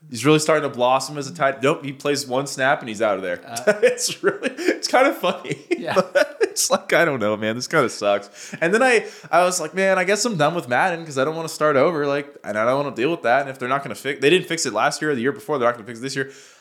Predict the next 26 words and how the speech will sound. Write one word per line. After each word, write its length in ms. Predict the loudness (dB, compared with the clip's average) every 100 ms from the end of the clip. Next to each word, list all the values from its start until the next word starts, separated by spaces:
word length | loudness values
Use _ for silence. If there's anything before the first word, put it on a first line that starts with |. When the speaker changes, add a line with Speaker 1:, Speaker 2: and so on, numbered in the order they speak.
| 2
Speaker 1:
Hop 220 | 4 4
onto 180 | 0 2
Minecraft. 580 | 0 -2 0 0 0 -2
I'm, 80 |
like, 160 | -4 -2
really 200 | -2 -2
high 160 | 0 0
level, 340 | 2 2 0
got 160 | 0 0
all 80 |
my 100 | -2 -4
diamond 340 | 0 0 0
gear 160 | -4 -4
for 80 |
the 80 | -6
first 260 | -8 -8 -4
time. 240 | -2 -2
I 60 | -2
started 260 | 0 2
a 40 | 2
realm 260 | 0 0 -2
with 140 | -6
this 180 | -8 -4
friend 240 | -2 -2
of 100 | -2
mine. 380 | -4 -2 -2